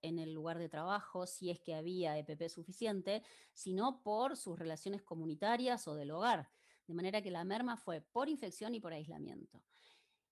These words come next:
Mucho estrés, el hecho de tener que utilizar equipos de E P P, el miedo a contagiarse, el miedo a llevar esta infección a la familia, generó un, un,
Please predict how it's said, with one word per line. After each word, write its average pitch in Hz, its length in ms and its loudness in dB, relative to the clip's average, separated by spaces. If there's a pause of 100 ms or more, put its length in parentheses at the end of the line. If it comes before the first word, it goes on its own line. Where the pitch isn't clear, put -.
(400)
Mucho 262 380 4
estrés, 175 640 -6
el 175 120 -6
hecho 185 200 -6
de 180 140 -2
tener 170 280 -2
que 170 300 -2
utilizar 170 600 -4
equipos 170 340 -6
de 165 80 -6
E - 20 -12
P 165 140 -8
P, 175 400 -2
el 165 160 -6
miedo 180 320 0
a - 20 -4
contagiarse, 175 1120 -6
el 165 180 -6
miedo 196 360 2
a 196 80 0
llevar 180 760 -2
esta 165 180 -8
infección 165 400 -6
a 170 60 -2
la 165 100 -6
familia, 190 560 0
generó 170 680 -2
un, 170 500 -4
un, 151 800 -4